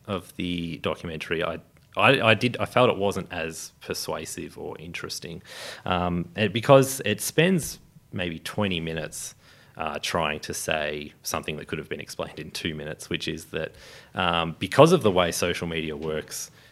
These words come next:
people can effectively construct and design their own realities, um, their, their own worldview, and because of that, we don't,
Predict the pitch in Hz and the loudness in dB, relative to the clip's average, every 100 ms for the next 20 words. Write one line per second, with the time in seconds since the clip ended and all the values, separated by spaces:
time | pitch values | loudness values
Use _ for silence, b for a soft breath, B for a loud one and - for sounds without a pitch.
0 | b b - 107 101 123 110 - - 90 | b b -4 0 2 2 0 -2 -2 0
1 | 85 80 - 90 - 104 113 113 90 - | 0 -4 -8 -8 0 0 2 0 0 0
2 | 90 - - 85 - - - b b b | -6 -4 -2 -2 -4 -10 -20 b b b
3 | b b _ - _ _ - 87 80 95 | b b _ -20 _ _ -8 -8 -4 -6
4 | 85 78 78 78 - - 90 80 76 78 | -4 -4 -4 -8 -4 -2 -2 -6 -6 -4
5 | 80 95 131 208 208 - - b b b | 2 4 4 2 0 -6 -18 b b b
6 | b 82 80 78 80 78 78 - _ - | b -4 -4 -6 -6 -6 -10 -14 _ -6
7 | 92 82 90 82 80 78 92 85 80 - | -4 -2 -2 -2 -4 -8 -6 -6 -6 -8
8 | 85 82 82 - - _ 87 78 78 73 | -8 -8 -8 -12 -16 _ -14 -12 -14 -14
9 | - - _ _ _ _ - _ _ - | -18 -20 _ _ _ _ -20 _ _ -20
10 | - 98 - 104 113 113 - 82 - - | -6 -6 -2 2 4 2 2 -2 -2 -10
11 | B B B - 92 87 95 95 | B B B -4 -4 0 -2 0